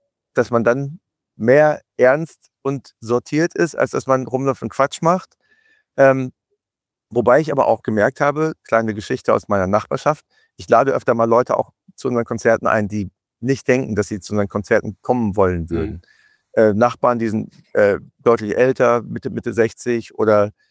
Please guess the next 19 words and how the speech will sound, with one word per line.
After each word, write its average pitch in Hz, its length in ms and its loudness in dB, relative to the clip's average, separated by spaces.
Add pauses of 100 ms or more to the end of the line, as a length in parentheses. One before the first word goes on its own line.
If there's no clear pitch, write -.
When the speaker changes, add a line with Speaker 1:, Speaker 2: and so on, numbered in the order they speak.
(600)
Speaker 1:
keine 160 260 0
Ahnung, 127 200 -2
die 127 140 2
eigentlich 139 240 -4
sich - 140 -8
nicht 151 160 -8
dafür 139 180 -4
interessieren, 123 560 -2 (220)
eine 113 180 0
Gitarrenband 104 560 -2
sich 90 140 -8
anzugucken. - 460 -6
Und 110 60 -6
ich 98 80 -12
sag 123 180 -2
zu 135 80 -14
denen 135 200 -2
immer, 131 160 0
„Ey, 139 180 0